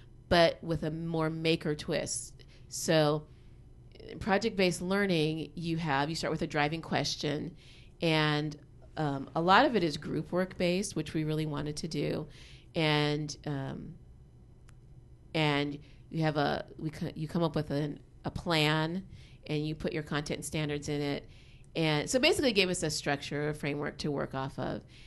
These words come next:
And then what we decided was that we were gonna make sure that every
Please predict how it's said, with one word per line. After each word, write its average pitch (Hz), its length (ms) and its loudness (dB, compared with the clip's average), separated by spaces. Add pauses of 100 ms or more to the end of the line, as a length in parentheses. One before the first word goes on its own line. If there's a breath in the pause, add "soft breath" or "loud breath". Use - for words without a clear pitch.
(200 loud breath)
And 160 380 4
then 156 220 2
what 143 100 -2
we 180 140 2
decided 156 680 0 (360 loud breath)
was 151 160 -2
that 165 220 2
we 165 140 2
were 165 140 0
gonna 151 240 -2
make 151 240 -2
sure 185 500 0
that 156 300 -2
every 160 640 -2